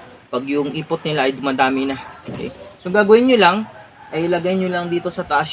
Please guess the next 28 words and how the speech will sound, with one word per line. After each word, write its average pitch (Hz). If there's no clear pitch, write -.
yung 156
rice 165
hull, 147
no? 143
Yan. 135
Tapos, 147
pag 156
makita 160
nyo 170
na 151
medyo 151
basa 160
na, 165
so, 143
laghan 170
nyo 156
ulit 147
sa -
taas 110
ng, 135
ano, 139
ng 139
rice 143
hull 127
dito -
sa -
taas 127
para 139